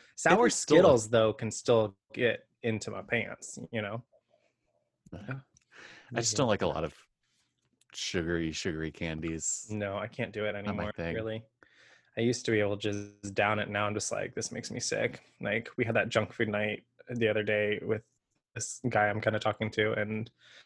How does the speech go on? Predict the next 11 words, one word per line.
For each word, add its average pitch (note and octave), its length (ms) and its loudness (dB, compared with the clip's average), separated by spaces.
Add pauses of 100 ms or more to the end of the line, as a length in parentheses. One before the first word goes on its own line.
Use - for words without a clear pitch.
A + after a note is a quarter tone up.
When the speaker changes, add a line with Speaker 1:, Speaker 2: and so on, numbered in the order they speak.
(500)
Speaker 1:
I A2+ 100 4
have, A2+ 180 2 (120)
I, A2+ 200 4 (140)
I A2+ 100 6
think A#2 240 4
I A2 120 8
got, G#2 220 4
like, F#2+ 200 -2
hungover. G#2+ 460 4
It A#2+ 180 2
also B2+ 200 4